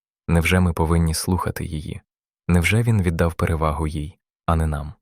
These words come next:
На захист Марії стає апостол Левій, який каже: "Петре, ти завжди був запальним. Якщо Спаситель зробив її гідною,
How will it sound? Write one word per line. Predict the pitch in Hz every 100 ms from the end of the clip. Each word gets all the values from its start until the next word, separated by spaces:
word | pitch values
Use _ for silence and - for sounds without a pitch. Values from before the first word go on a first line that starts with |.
| _ _ _ _ _ _ _ _ _ _ _ -
На | 87
захист | 85 87 90 -
Марії | 85 85 131
стає | 127 - 80 80
апостол | 78 82 80 82 78
Левій, | 80 76 - 98 _ _
який | 87 - 85
каже: | - 76 - 85 - _ _ _ _ _ _ _ _ _
"Петре, | 92 - 85 82 _ _ _ _
ти | -
завжди | 87 87 82 82 95
був | 87 80
запальним. | 82 80 82 82 80 73 - _ _ _ -
Якщо | 85 - 110
Спаситель | - 90 - 107 90
зробив | 80 85 80 85
її | 80 82 80
гідною, | 80 90 101 82 78 -